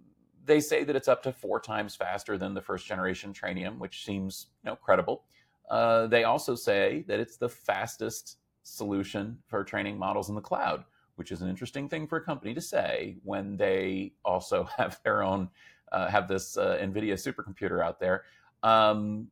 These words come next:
but I, okay. Um, you know, and, and they're gonna be making this widely available to customers. I think that may end up being the difference. I think that the, uh, nvidia Grace Hopper Superchip, uh, system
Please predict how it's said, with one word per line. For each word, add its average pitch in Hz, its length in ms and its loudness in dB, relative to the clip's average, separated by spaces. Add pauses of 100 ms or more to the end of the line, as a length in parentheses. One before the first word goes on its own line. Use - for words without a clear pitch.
but 160 120 6
I, - 460 0
okay. 127 320 4 (420)
Um, 120 840 2 (320)
you 180 200 -2
know, 147 140 4
and, 147 200 -2
and 147 220 0
they're 151 140 6
gonna 156 160 0
be 143 200 0
making 127 400 -2
this 113 240 -2
widely 117 380 2
available 101 480 0
to 95 100 -12
customers. 98 500 -2
I 107 60 -2
think 151 220 -4
that 127 240 2
may 110 140 -2
end 101 140 0
up - 160 0
being 101 280 -4
the 92 60 -6
difference. 104 500 -4
I 98 60 -4
think 104 220 -8
that 98 180 -6
the, 98 360 -6
uh, 95 180 4 (200)
nvidia 104 640 2 (320)
Grace - 500 0
Hopper 107 340 0
Superchip, 101 540 -2 (160)
uh, 95 400 2
system 95 540 -2